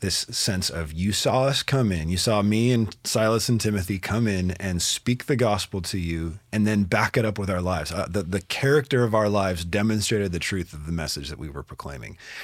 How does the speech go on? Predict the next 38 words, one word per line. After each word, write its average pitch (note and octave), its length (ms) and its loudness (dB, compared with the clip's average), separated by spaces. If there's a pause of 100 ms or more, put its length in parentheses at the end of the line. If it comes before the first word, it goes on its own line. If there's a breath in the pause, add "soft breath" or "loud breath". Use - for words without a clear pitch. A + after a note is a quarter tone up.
(160 loud breath)
And A#2+ 140 4
then B2 140 6
because C3 420 2
you D#3+ 100 2
believed C3 480 4
it, A#2+ 80 2
you A2 240 2
began A#2+ 440 2
to A#2+ 200 -2
imitate E3 460 2
us. - 200 -6 (280 loud breath)
And A#2 120 4
that's E3 220 2
why E3 120 2
even F#3 240 4
though F3+ 100 6
we've F3 200 4
been E3+ 120 4
away, E3 320 4
we C#3 120 4
keep D#3+ 280 -6
hearing F#3 360 4
these D3+ 220 2
reports D#3 480 2
of A#2 80 2
how B2 140 2
you're C3 200 4
growing C3+ 380 4
in A#2+ 80 4
your A2+ 140 2
faith G#2 400 0
and G#2+ 100 2
your A2+ 140 4
love G#2+ 280 2
for G#2 140 -4
one G#2 180 0
another. G2 380 0
And A2+ 180 2